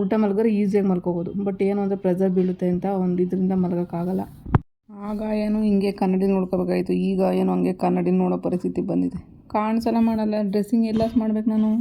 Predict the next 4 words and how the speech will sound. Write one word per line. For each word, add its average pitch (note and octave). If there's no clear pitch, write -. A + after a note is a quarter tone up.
ಯಪ್ಪ, -
ಭಯ G3+
ಆಯ್ತೈತೆ G#3
ಗಾಯ G#3